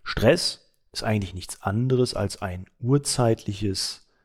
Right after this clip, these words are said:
Reaktionsschema auf äußere Situationen.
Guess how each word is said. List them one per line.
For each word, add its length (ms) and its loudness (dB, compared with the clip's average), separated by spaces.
Reaktionsschema 1700 2
auf 360 2
äußere 880 2
Situationen. 920 -4